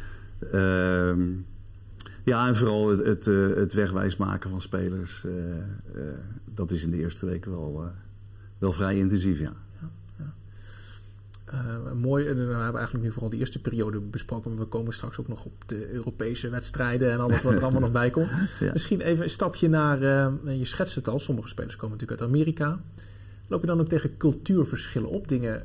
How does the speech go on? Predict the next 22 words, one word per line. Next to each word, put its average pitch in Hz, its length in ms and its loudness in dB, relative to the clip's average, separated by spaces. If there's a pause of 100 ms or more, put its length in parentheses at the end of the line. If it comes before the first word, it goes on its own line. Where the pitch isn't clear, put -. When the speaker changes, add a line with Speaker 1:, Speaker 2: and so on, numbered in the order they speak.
(120)
Speaker 2:
ja, 123 100 -4
die 110 140 -4
zij 107 120 -4
niet 107 160 -4
snappen 120 720 2
of, 104 200 -6
of 113 120 -10
die 110 160 -4
ze 113 100 -6
moeten 107 180 -8
uitleggen 123 560 -4
of 123 240 -8
waar, 110 200 -6
waar 110 140 -6
zij 110 160 -4
mee 110 160 -4
komen 113 300 -4
van: 107 140 -4
"Wat 107 120 -6
is - 140 -4
dit - 140 -4
dan?" 170 180 -4